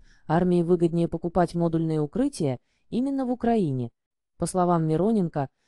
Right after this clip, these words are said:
аналогичная продукция от иностранных производителей может быть чуть ли не вдвое дороже. Это объясняется тем, что Митинвест имеет вертикально интегрированную производственную цепь, более короткую логистику на фронт,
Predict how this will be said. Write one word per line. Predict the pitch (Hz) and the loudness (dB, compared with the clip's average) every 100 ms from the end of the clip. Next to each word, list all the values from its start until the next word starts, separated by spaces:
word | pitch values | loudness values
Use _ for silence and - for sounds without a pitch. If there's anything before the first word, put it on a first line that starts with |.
| _ - | _ -4
аналогичная | 160 180 190 202 - 190 175 | 0 2 2 -2 -4 -2 -2
продукция | 180 180 190 - 175 | 0 0 -2 -2 -2
от | 170 | 0
иностранных | 175 170 - 175 170 - | 0 -2 0 0 0 -2
производителей | 165 160 156 156 226 - 180 131 - _ _ - | -2 0 0 0 -2 -2 -2 -4 -6 _ _ -2
может | 214 262 | 0 0
быть | 220 247 | -2 -4
чуть | - 262 247 | -4 -6 -2
ли | 233 | 0
не | 220 | 0
вдвое | 165 180 196 | 0 0 2
дороже. | 185 185 160 131 135 - _ _ _ | 2 2 2 -2 -6 -10 _ _ _
Это | - 170 190 | -8 -2 0
объясняется | 190 202 - 240 226 220 | 0 -2 0 0 0 -2
тем, | 202 220 | -2 -2
что | 208 208 | 0 0
Митинвест | 214 208 214 185 165 - | 0 2 0 2 0 -2
имеет | 170 208 247 208 _ _ - | 0 2 0 -2 _ _ -6
вертикально | 156 175 220 254 247 233 | -4 -2 -2 0 2 2
интегрированную | 214 208 202 226 240 214 214 214 | 2 2 0 0 0 2 2 2
производственную | 208 214 202 202 214 - 202 196 196 | 0 0 0 0 -2 0 2 2 0
цепь, | - 285 285 _ _ _ - | -2 -4 -4 _ _ _ -6
более | 160 208 190 | -2 0 0
короткую | 185 190 190 - 175 | 0 0 0 -2 0
логистику | 170 165 165 170 160 | 0 0 -4 -6 -2
на | 156 151 | -2 -2
фронт, | 220 285 277 | -2 -2 -4